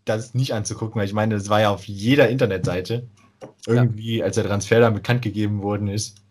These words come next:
Speaker 1: ähm, kam's ja überall, kam ja nochmal diese, ja, dieses vereitelte Tor von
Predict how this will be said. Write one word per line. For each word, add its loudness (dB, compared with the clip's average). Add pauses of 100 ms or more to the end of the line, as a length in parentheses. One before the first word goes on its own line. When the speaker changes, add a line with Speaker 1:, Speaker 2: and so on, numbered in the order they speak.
(800)
Speaker 1:
ähm, -2 (240)
kam's 0
ja 2
überall, 2
kam 0
ja -2
nochmal 2
diese, -6 (340)
ja, -4
dieses -10
vereitelte -4
Tor -4
von -8